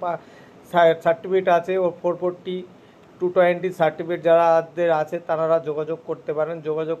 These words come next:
করে আমাদের সঙ্গে আপনারা আপনাদের ডকুমেন্টস পাঠিয়ে আপনারা আমাদের অফিসে এসে স্পট জয়েনিং করতে পারেন। আর বন্ধুরা, মনে রাখবেন, এই ধরনের কাজ করতে গেলে আমাদের এখানে কোনো রকম ডোনেশন লাগে না। আমরা ডোনেশন ছাড়া মানুষকে কাজ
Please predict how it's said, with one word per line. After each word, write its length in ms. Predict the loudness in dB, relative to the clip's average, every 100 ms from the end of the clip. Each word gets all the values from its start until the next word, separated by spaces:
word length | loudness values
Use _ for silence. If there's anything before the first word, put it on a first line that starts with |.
| -2
করে 120 | -2
আমাদের 320 | -2 -4 -6
সঙ্গে 340 | -8 -10 -8 -10 -12 -20 -20 -20 -20 -16 -10
আপনারা 400 | -6 0 4 6 4
আপনাদের 280 | -2 -4 -2
ডকুমেন্টস 460 | 0 -2 -2 -4 -4 -4
পাঠিয়ে 540 | -4 -4 -8 -8 -10 -18 _ _ -12
আপনারা 460 | -10 -4 0 0 0
আমাদের 260 | -2 -2
অফিসে 460 | -2 -2 -8 -6 -6
এসে 320 | -2 -2 -2
স্পট 280 | -4 -6 -6 -2
জয়েনিং 300 | -2 -2 -6
করতে 300 | -8 -6 -4
পারেন। 240 | -4 -6 -12 -20 -20 -18
আর 120 | -8 -4
বন্ধুরা, 360 | -2 0 0
মনে 260 | 0 0 2
রাখবেন, 360 | 2 2 -2 -2
এই 240 | -2 -2
ধরনের 440 | 0 0 0 -6 -4
কাজ 340 | 0 0 0 -2
করতে 340 | -4 -2 -2
গেলে 180 | 2 2
আমাদের 360 | 2 0 -2 -2
এখানে 280 | -2 -2 -2
কোনো 220 | -4 -2
রকম 220 | -2 -4 -4
ডোনেশন 440 | -2 -2 -2 -4 0
লাগে 320 | 2 2 0
না। 80 | -4
আমরা 220 | -4 -4
ডোনেশন 580 | -4 -4 -6 -6 -6 -8
ছাড়া 260 | -4 -2 0
মানুষকে 460 | -2 -6 -8 -10 -10 -4
কাজ 260 | -2 -2